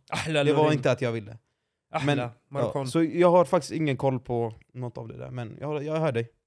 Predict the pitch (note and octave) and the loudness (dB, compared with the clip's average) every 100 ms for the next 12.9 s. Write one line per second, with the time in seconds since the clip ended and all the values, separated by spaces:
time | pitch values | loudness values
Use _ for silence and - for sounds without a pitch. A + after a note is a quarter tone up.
0 | _ _ _ _ _ _ _ - _ - | _ _ _ _ _ _ _ -20 _ -10
1 | D3 D3+ D3 C3+ F#3 - E3 C3+ B2+ B2 | -4 0 0 0 -2 -2 -2 -2 -6 -8
2 | B2 A#2 G#2+ B2 A#2 A2+ _ - D#3+ F#3 | -10 -10 -14 -18 -20 -20 _ -6 2 6
3 | G#3 D3 - - - E3 - F#3+ F3+ E3 | 6 4 -4 -12 0 0 0 -2 -2 -2
4 | D3 D#3 C3+ A#2 C3 C3 C3+ D3+ D3+ C#3 | 0 -2 -2 -8 -10 -12 -10 -8 -6 -8
5 | C3+ C3 - - _ - D#3 E3+ A#3+ A#3 | -10 -12 -12 -16 _ -4 0 2 2 2
6 | A3+ F3+ F3+ F3+ D3+ - _ F3 F3+ D#3+ | 2 2 2 0 -2 -8 _ -6 -4 -4
7 | E3+ F#3+ - C3+ B2+ B2+ - _ - C#3+ | -4 -4 -4 -6 -6 -8 -10 _ -6 -4
8 | C3+ B2+ B2 B2+ B2+ B2 C3+ C3 A#2 - | -2 -4 -4 -4 -4 -6 -8 -8 -12 -10
9 | A#2 - A#2+ A#2 A#2 A2+ A#2 - _ - | -10 -6 -6 -4 -4 -4 -6 -16 _ -14
10 | B2 C#3+ C3 B2+ - C#3+ C3+ C3 - B2 | -6 -4 -4 -6 -4 -4 -2 -6 -6 -6
11 | C3+ A#2+ A#2+ C3 C3 C3 - C#3+ C3 B2 | -4 -6 -6 -4 -4 -4 -6 -6 -4 -6
12 | A#2+ A#2 A#2+ A2+ B2+ - E3+ F#3+ C3 | -8 -6 -8 -6 -8 -2 2 2 0